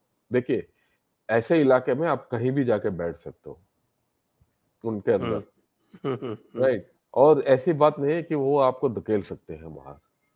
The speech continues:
Speaker 1: तो बात ये है कि सबसे पहले पॉलिटिकल विल होता है और उसके बाद weapons and capability की बात है। Capability और weapons develop करने के लिए आपके पास क्षमता होना चाहिए और आपके पास पैसा होना चाहिए। हमने,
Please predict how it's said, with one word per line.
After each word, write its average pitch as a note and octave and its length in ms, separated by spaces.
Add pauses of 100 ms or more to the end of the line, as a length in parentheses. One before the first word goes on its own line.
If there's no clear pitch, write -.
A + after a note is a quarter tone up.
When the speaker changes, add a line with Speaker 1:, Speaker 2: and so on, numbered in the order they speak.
(640)
Speaker 1:
तो A3+ 120
बात F3+ 400
ये A#3+ 160
है A#3+ 160
कि B3 140 (280)
सबसे F3+ 240
पहले C3 320
पॉलिटिकल B2+ 560
विल C#3 180
होता C3 280
है A#2 120 (680)
और C3+ 280
उसके A#2 320
बाद B2 200
weapons G#2 400
and C3 180
capability A#2+ 560
की B2 100
बात G2 340
है। F#2 60 (140)
Capability D#3+ 540
और F3 120
weapons C3+ 380
develop G#2+ 460
करने E3 260
के E3+ 120
लिए F3+ 100
आपके C#3+ 280
पास C3 180
क्षमता G#2 320
होना D#3 180
चाहिए F#3+ 180
और G3 40
आपके F#3+ 200
पास G3 240
पैसा A3+ 220
होना G#3+ 240
चाहिए। D#3+ 200 (720)
हमने, E3 480